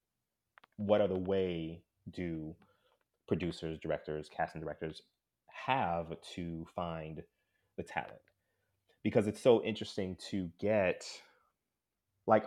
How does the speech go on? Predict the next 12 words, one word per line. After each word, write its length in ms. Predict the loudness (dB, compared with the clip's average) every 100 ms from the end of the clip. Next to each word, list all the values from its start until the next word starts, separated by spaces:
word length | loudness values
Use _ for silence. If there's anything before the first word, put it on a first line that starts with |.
| 2
audition, 720 | 0 2 0 2 -2 -2 -6 -8 _ _ -20 -20 -2
doing 200 | 4 4
an 60 | 4
audition 480 | 2 0 -2 -4 -6 -6
and 200 | -4 0
then 460 | 2 2 0 -2 -8 _ _ _ _ _ _ -10 -2
being 320 | 0 0 0
on 600 | 0 0 0 -2 -4 -8 _ _ _ _ _ _ _ _
set, 440 | -8 0 0 0 -4
they're 140 | -4
so 760 | -4 -8 -2 0 2 2 0 -2 _ _ _ _ _ _ _ -8
different. 300 | -4 -6